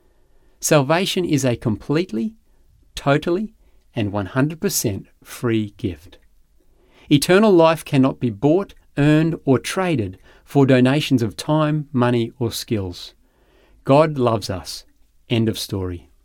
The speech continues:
As Philip Yancey penned so beautifully,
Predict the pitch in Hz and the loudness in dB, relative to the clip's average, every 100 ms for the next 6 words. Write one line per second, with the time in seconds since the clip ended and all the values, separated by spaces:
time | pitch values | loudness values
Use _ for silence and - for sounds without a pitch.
0 | _ _ _ _ _ _ _ _ - 135 | _ _ _ _ _ _ _ _ -2 0
1 | - 185 - 147 151 147 104 - 139 131 | 0 0 2 2 2 0 -6 -2 4 4
2 | 123 - 139 127 123 107 - 90 85 | 4 2 2 4 2 0 -6 -10 -10